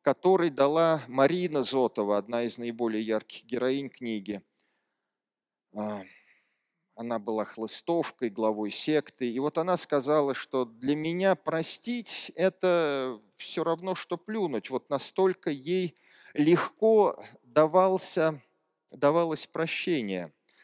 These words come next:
Но для большинства-то людей не так. Мы же знаем, что вот очень многие люди очень серьёзно и глубоко переживают обиду. И как здорово, когда своим извинением мы можем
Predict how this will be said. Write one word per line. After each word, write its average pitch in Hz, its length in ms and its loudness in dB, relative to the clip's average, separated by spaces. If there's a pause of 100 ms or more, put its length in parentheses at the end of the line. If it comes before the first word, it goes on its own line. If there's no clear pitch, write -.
(300)
Но 139 100 -6
для 147 140 -8
большинства-то 170 800 -4
людей 123 340 -8
не 107 160 -10
так. 165 320 -8 (840)
Мы 151 140 -4
же 131 120 -6
знаем, 147 340 -6
что - 200 -10
вот 110 140 -6
очень 139 280 -8
многие 127 420 -6
люди 139 440 -6
очень 147 360 -8
серьёзно 123 880 -6
и 117 600 -8 (200)
глубоко 123 480 -6
переживают 123 720 -6
обиду. 123 480 -6 (300)
И 139 80 0
как 190 300 2
здорово, 143 580 4
когда 117 340 -2
своим 156 500 -2
извинением 131 840 -6 (560)
мы 143 220 -4
можем 143 640 -2